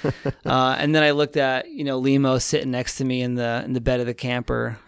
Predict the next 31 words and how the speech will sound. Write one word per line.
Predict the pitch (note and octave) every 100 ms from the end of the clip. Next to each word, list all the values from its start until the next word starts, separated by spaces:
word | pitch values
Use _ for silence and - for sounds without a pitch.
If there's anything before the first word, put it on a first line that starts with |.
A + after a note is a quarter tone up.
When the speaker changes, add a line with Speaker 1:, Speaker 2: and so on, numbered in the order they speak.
| -
Speaker 2:
And | B2+
then | C3
I |
thought | B2 D3
about | C3 C3
Mindy, | B2 C3 C3+ B2 B2
who | B2+
was | A#2+
sleeping | - C#3+ C3+ C3
in | B2+
the, | B2 A#2+ C#3+
in | C#3+
the | B2+
truck | - D3 C3+
in | - C3+
my | B2+
dog's | A#2+ B2+ C3 G#2+
bed | C3 A#2+ A#2 A2+ - - F#3 -
in | D3
the | A#2+
back | C3 B2
of | B2+
my | A2+
truck, | - C3+ A#2+
really. | C#3 C#3 A#2+ A#2
She's | G#2+ C3+
sleeping | - C3 B2
in | A#2+
the | A#2+
dog's | A#2+ A#2 A2+
bed, | A2+ A#2